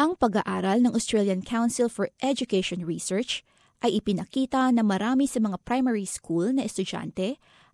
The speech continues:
ang nakakatanggap ng tatlumput lima hanggang animnapung minuto ng edukasyon sa wika kada linggo. Ito ay aabot sa dalawang daang oras sa loob ng pitong taon. Kulang ng anim na daang oras na kailangan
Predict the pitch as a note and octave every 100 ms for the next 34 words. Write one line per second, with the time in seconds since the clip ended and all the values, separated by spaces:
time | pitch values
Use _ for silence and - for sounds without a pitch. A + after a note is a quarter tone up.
0 | B3+ B3+ A#3+ - D4+ D#4+ A#3 G3+ - E3+
1 | - A#3 A3+ G3+ G#3+ G3 - D4+ - B3
2 | G#3 G#3 C#4 A#3+ G#3 F3+ - A#3 D4 C4
3 | B3+ G3 F#3 F3 E3 - F#3+ A#3+ A3+ A3
4 | A#3 B3 - B3+ - - - F#3 D#3+ D3
5 | E3 G3 - - E3+ E3 G3 G#3+ A3 A3+
6 | F3+ A#3+ B3+ G#3+ F#3 - F3 F3+ A#3 -
7 | G#3 G3 F3+ A3 B3 A#3 - E3 - B3
8 | - A#3+ - F#3+ G#3 - D#3+ - - -
9 | - G#3+ G#3 E3 - C#4+ D#4 D#4 A#3 -
10 | A#3 C4+ C4+ A#3+ F#3 F#3 F3+ E3 D#3+ -
11 | B3 C4+ C4+ C#4 C#4 B3